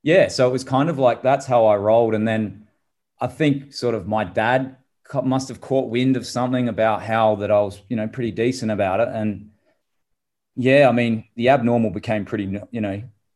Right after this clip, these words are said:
pretty normal, pretty quick. And, um, I don't know, it just, it just kind of really grew momentum of its own, like, went from my thing to kind of our thing.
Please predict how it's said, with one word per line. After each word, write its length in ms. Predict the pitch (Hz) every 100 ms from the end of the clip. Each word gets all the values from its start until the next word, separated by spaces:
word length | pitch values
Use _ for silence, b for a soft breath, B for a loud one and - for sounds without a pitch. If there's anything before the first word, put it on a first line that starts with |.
| _ _ _
pretty 220 | - 113
normal, 320 | 101 110 113 92
pretty 200 | - 104
quick. 560 | - 117 110 - _ _
And, 280 | 104 104 104
um, 460 | 104 101 101 98 - _ _ _ _ _ _ _ _ _ _ _ _ _ _
I 80 | 208
don't 80 | 220
know, 200 | 190 247
it 260 | 90 123 127
just, 240 | 147 -
it 140 | 139 135
just 180 | 165
kind 220 | - 202 196
of 100 | 110
really 260 | 127 110
grew 280 | 92 110 113
momentum 480 | 101 95 101 98 101
of 100 | 92
its 180 | 87 107
own, 380 | 120 151 98
like, 180 | 95 95
went 200 | 110 117
from 120 | - 104
my 200 | 107 107
thing 300 | - 104 98
to 40 |
kind 220 | - 104
of 80 | 90
our 220 | 95 120
thing. 480 | 135 90 90 104 -